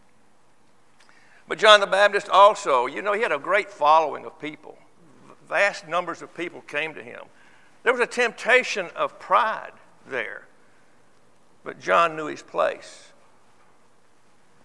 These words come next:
He was humble. We need to decide we are not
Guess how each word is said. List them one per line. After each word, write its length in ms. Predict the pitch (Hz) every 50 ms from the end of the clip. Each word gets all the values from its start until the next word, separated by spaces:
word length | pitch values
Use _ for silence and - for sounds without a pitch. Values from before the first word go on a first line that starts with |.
| _ _
He 120 | _ 170 160
was 140 | 160 147
humble. 420 | 160 170 165 156 131 - - - - - - - - - - - - _ _ - - - - - - - - - _ _ _ - _ _
We 300 | - 165 196 226 240 220
need 180 | 214 208 196 170
to 60 | 185
decide 840 | 160 170 160 - - 180 165 165 170 170 170 175 170 170 - 160 160
we 160 | 185 190 175
are 80 | 165
not 500 | 156 160 170 180 185 190 190 - - -